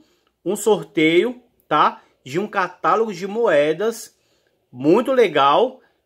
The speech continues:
lá no canal de Cédulas e Vídeos Diversos, que é o meu outro canal.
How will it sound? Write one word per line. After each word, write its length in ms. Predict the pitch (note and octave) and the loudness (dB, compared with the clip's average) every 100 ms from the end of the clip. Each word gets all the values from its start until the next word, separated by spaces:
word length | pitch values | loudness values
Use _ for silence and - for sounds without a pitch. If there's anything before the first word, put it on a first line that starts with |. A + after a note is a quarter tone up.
| _ | _
lá 300 | D3+ E3+ G3+ | -2 2 2
no 120 | C4+ | 0
canal 600 | C#4+ B3 G3 G3 C4 - - | -4 -4 0 0 0 -4 -18
de 180 | D#3 | -16
Cédulas 760 | G#3 - G3 G3 G#3+ B3 B3 - | -14 -4 0 0 2 -2 -4 -2
e 180 | G3+ A#3 | 2 2
Vídeos 340 | G#3 G3+ G#3+ A#3 | 0 -8 -8 -8
Diversos, 460 | A3+ F#3 D#3 C#3+ | -4 -2 -4 -6
que 100 | - | -4
é 40 | E3 | -2
o 40 | |
meu 140 | F3+ | 0
outro 320 | E3 F3 F#3+ G3 | 0 0 -2 -6
canal. 480 | C#4 B3+ C#3 A2 | -2 0 0 -4